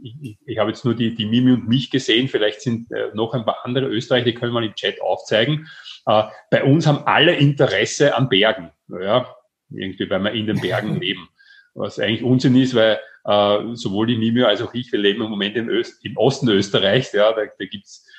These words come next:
Speaker 1: maximal, äh, Maulwurfshügel. <laughs> Äh, ja, Evelyn, du, du wohnst auch nicht, nicht ganz in den Bergen, aber zumindest ein, ein bisschen hügeliger als, als wir da ganz im Osten. Ähm, ähm, ja.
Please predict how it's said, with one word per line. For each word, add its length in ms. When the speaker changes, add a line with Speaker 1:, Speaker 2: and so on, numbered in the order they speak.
Speaker 1:
maximal, 560
äh, 160
Maulwurfshügel. 1080
<laughs> 40
Äh, 760
ja, 260
Evelyn, 480
du, 160
du 160
wohnst 320
auch 300
nicht, 260
nicht 180
ganz 240
in 80
den 140
Bergen, 300
aber 120
zumindest 680
ein, 200
ein 140
bisschen 380
hügeliger 600
als, 240
als 200
wir 100
da 80
ganz 320
im 140
Osten. 560
Ähm, 800
ähm, 280
ja. 380